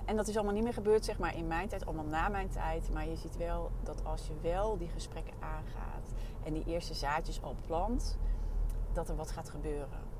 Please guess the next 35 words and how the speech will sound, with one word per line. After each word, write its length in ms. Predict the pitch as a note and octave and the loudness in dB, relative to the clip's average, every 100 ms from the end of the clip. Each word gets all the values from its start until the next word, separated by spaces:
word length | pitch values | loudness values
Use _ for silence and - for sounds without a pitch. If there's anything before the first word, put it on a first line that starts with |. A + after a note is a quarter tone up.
| - - | -4 -4
En 160 | - E3 | -2 0
wat 180 | F3 - | 0 0
nou 200 | F#3+ - | -4 -4
als 160 | E3 | -4
je 60 | - | -4
dat 180 | D#3 D#3+ | -4 -2
niet 220 | F#3 - | -4 -4
zou 140 | - - | -4 -4
doen? 200 | - - - - - - - - - - - - - - - - - | -4 -6 -6 -4 -2 -2 -2 -4 -4 -4 -6 -6 -6 -6 -4 -4 -2
En 120 | E3 | -2
het 220 | E3 E3 | -2 -2
mooie 380 | D#3+ E3 E3+ E3 | 0 0 0 -2
is 240 | D#3+ D#3+ - - | -4 -4 -4 0
echt, 680 | F#3 G#3+ - - - - - - | 2 2 0 -4 -4 -2 -4 -2
als 400 | E3 F3 F#3 - | 0 0 2 0
je 80 | - - | 0 0
iemand 360 | - - - | 0 2 2
ziet 220 | - - | 6 8
groeien, 540 | - - A#2+ - - D3+ D3+ | 8 8 8 6 6 6 4
als 240 | D3+ - | 4 4
je 60 | - | 4
iemand, 440 | E3 D#3+ - - - | 4 2 -2 -4 -4
en 200 | D#3 D3+ | -4 -2
meestal 260 | E3 E3+ D3 | -2 -2 -2
zie 180 | - D#3+ | -2 -2
je 80 | |
iemand 260 | E3 D#3 - | -2 -2 -2
ook 300 | D#3 D3+ - - - - | -2 -2 -2 -4 -2 8
opbloeien. 760 | B3 G3+ G3 G3 F3+ E3+ E3 - - - - - - - | 8 8 6 6 8 6 4 4 6 6 6 2 -4 -2
Het 180 | E3 - | -2 0
is 120 | - | -2
fantastisch 580 | - - G3 G#3+ - - | -2 -2 0 2 2 2
om 140 | D#3 | 0
te 100 | - | -2
zien. 260 | D3+ D3 | -4 -4